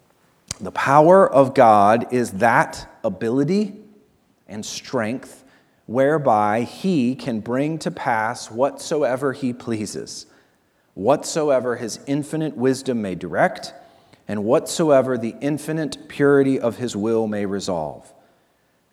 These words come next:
As holiness is the beauty of all God's attributes, so power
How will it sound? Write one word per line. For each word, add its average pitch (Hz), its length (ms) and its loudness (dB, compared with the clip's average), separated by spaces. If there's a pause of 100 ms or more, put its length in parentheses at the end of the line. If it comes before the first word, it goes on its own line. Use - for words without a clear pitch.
As 87 120 -14
holiness 143 600 2
is 107 220 -8
the 107 80 -6
beauty 120 360 -2
of 104 140 -2
all 110 260 4
God's 107 320 -2
attributes, 90 680 -6
so 120 340 -2
power 139 760 4